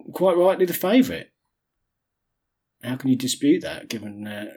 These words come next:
given that he's moved back to world number one, he's won four of the last eight? He's, he's a, he's a big-time major player.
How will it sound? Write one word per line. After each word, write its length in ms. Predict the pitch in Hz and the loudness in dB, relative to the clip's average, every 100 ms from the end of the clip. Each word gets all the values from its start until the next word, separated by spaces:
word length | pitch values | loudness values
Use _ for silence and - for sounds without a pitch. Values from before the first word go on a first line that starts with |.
| 123 | -8
given 160 | 120 | -6
that 80 | 107 | -4
he's 140 | 110 143 | 0 6
moved 200 | 127 127 | 6 4
back 120 | 123 | -2
to 100 | 127 | -2
world 220 | 123 123 | -2 0
number 220 | 117 113 113 | 0 -2 0
one, 240 | 127 139 | 2 4
he's 140 | 135 | 4
won 180 | 127 131 | 4 2
four 260 | 135 151 147 | 2 2 2
of 40 | |
the 60 | 143 | 4
last 220 | 143 139 180 | 2 0 -2
eight? 320 | 196 85 - | -4 -4 -6
He's, 440 | 101 87 - - - _ _ _ _ | -14 -14 -14 -14 -16 _ _ _ _
he's 160 | - - | -16 -12
a, 40 | |
he's 200 | 101 101 | -10 -10
a 40 | 95 | -12
big-time 640 | - 165 110 - 107 107 | -4 -2 -2 -4 -4 -4
major 300 | 104 104 90 | -2 -4 -6
player. 340 | 90 90 78 | -10 -12 -12